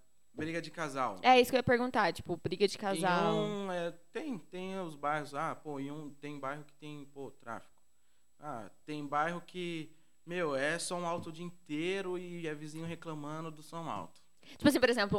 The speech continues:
Speaker 2: um bairro onde mora mais gente idosa, entende?
Speaker 1: Sim, e aí muda um
Speaker 2: Uma
Speaker 1: morador
Speaker 2: pessoa
Speaker 1: mais
Speaker 2: nova,
Speaker 1: nova,
Speaker 2: e aí
Speaker 1: tal.
Speaker 2: fica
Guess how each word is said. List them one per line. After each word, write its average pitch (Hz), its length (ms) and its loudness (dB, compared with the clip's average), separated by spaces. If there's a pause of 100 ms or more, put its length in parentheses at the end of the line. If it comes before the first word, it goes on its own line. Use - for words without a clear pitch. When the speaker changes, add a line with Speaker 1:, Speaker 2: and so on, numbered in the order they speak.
Speaker 2:
um 202 100 -4
bairro 202 300 10
onde 208 220 2
mora 196 240 6
mais 196 240 4
gente 202 240 -2
idosa, 151 640 4 (380)
entende? 175 520 4
Speaker 1:
Sim, 160 40 -2
e 156 100 4
aí 165 180 4
muda 185 600 2
um 185 240 0
Speaker 2:
Uma 170 80 -2
Speaker 1:
morador 170 340 8
Speaker 2:
pessoa 240 180 8
Speaker 1:
mais 262 80 6 (460)
Speaker 2:
nova, 180 220 8
Speaker 1:
nova, 160 340 2
Speaker 2:
e 202 40 10
aí 208 100 10
Speaker 1:
tal. 156 100 6
Speaker 2:
fica 226 240 6